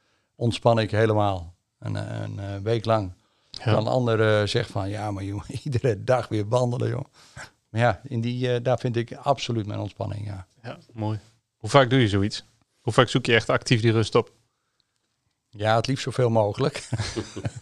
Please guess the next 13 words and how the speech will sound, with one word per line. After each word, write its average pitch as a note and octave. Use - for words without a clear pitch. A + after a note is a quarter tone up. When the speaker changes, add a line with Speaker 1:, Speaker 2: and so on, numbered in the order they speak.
Speaker 1:
<laughs> -
Dus C3+
ook C3
daarin A#2+
is A#2
Speaker 2:
Ja. B2+
Speaker 1:
natuurlijk A#2
wel A2+
een G#2+
balans, A2
eh, A2
eh, A2
zoeken. A#2+